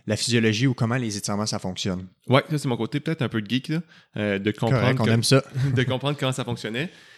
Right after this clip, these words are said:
Speaker 2: Fait que, il y a, euh, plusieurs théories qui expliquent com-, comment les étirements fonctionnent. Euh,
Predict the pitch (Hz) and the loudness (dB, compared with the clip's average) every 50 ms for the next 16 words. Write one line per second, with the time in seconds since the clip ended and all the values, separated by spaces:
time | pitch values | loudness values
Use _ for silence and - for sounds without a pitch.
0 | _ _ - 135 131 - 135 127 123 127 131 - - - - _ _ _ - - | _ _ -6 -6 -2 0 2 2 4 2 0 -2 -8 -18 -20 _ _ _ -12 -12
1 | - - 135 123 127 135 143 160 170 180 196 190 - - 107 113 113 110 110 - | -6 -2 4 6 6 6 8 6 6 4 4 2 0 -2 0 0 2 0 0 0
2 | - - - 208 196 175 151 147 165 185 208 226 226 220 214 190 - 151 - _ | -4 -4 0 0 2 2 2 2 2 2 2 0 0 -2 -2 -4 -6 -10 -10 _
3 | - 151 147 139 131 123 123 120 117 113 113 120 135 147 165 180 - - - 123 | 0 2 4 4 4 4 2 2 0 -2 -2 -2 0 0 0 0 -2 -4 -2 0
4 | 113 104 101 - - - - 143 147 156 156 - 170 - _ _ _ - 143 135 | 0 0 0 -2 -10 -6 -2 0 0 0 -2 -6 -14 -20 _ _ _ 0 0 0
5 | - - - _ - _ _ - - 139 147 180 185 151 117 - 123 127 139 - | 0 -6 -16 _ -20 _ _ -2 0 0 2 2 2 0 0 0 -2 -2 -2 -2
6 | - 113 107 - - 95 110 131 - - _ _ _ _ - _ _ _ _ - | -2 -4 -4 -4 -4 -4 -4 -4 -8 -12 _ _ _ _ -20 _ _ _ _ -8
7 | - 98 95 95 95 95 95 92 92 92 | -6 -4 -4 -4 -4 -4 -4 -6 -8 -8